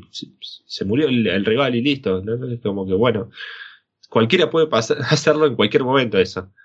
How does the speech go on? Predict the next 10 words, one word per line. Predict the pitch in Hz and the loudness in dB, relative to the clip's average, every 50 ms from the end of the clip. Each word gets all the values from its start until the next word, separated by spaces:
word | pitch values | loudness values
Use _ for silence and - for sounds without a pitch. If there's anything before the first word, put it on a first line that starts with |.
| _ _ _ _ _ _ _ | _ _ _ _ _ _ _
En | - 123 | -4 0
cambio | 160 175 180 180 | 0 2 2 2
es | 180 | 0
como | - 139 127 117 | 0 -4 -4 -2
que | 120 113 - _ _ _ _ _ _ _ | -4 -6 -6 _ _ _ _ _ _ _
tiene | - 151 147 | 0 0 0
un | 151 147 127 117 | 0 0 0 0
agarre | 110 113 113 - - 117 135 143 - 131 131 131 | -2 -2 -6 -8 -4 -2 0 2 2 2 2 0
mucho | 127 127 139 143 139 139 - - 117 | 0 0 0 0 0 0 -2 0 2
más | 123 127 123 - - - _ | 2 2 2 0 -6 -14 _